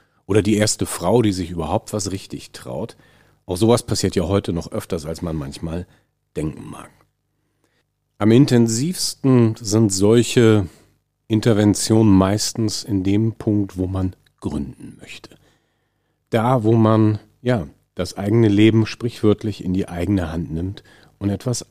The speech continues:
Eigenes aufbauen möchte. Mir sind zu diesem Thema keine wissenschaftlichen Daten bekannt. Ich wüsste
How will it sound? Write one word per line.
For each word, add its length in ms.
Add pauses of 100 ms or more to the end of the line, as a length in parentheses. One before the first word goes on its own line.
Eigenes 600
aufbauen 500
möchte. 340 (1400)
Mir 220
sind 220
zu 160
diesem 340
Thema 360
keine 420
wissenschaftlichen 880
Daten 500 (260)
bekannt. 520 (720)
Ich 160
wüsste 440